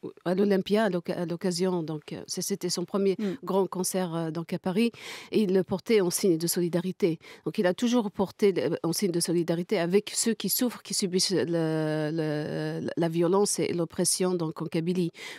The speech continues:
Speaker 1: Aujourd'hui, on se, là, en ce moment, nous sommes dans une situation extrêmement inquiétante pour nous. Moi-même, j'ai des amis qui sont en, en prison pour le, pour, euh, pour leurs opinions, parce qu'ils veulent défendre leur,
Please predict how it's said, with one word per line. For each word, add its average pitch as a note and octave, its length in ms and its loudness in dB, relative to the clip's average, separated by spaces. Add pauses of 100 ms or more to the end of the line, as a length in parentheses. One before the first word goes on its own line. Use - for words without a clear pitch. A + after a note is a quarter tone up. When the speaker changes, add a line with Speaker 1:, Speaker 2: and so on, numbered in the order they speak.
Speaker 1:
Aujourd'hui, F#3 720 2
on F#3 120 2
se, - 140 0 (100)
là, F#3 440 0
en F#3 80 -6
ce F#3 160 -2
moment, F#3 320 0 (300)
nous F#3+ 180 6
sommes G3+ 340 2
dans F3+ 140 2
une F3 160 0
situation F#3 640 0
extrêmement F3+ 720 0 (280)
inquiétante G#3 680 2
pour F3+ 260 2
nous. F3 220 6 (220)
Moi-même, F#3 420 4
j'ai F#3 140 4
des F3 200 2
amis F#3+ 200 4
qui F#3 100 -8
sont F3+ 300 0
en, E3+ 80 0 (180)
en F3+ 140 4
prison G3 420 2
pour F#3+ 300 -2
le, F3 300 4
pour, F#3 500 0
euh, E3+ 420 2 (140)
pour F#3 120 0
leurs F3+ 240 0
opinions, A3+ 380 2 (280)
parce - 180 -2
qu'ils F3+ 180 0
veulent F#3 240 2
défendre F3 480 2
leur, E3 240 2